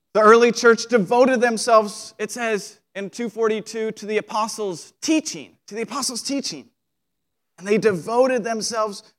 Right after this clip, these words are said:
to the apostles' teaching. What does that mean?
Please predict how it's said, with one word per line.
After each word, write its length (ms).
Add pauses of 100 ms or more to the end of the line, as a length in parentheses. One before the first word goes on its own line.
(120)
to 380
the 160
apostles' 680
teaching. 380
What 100
does 120
that 220
mean? 240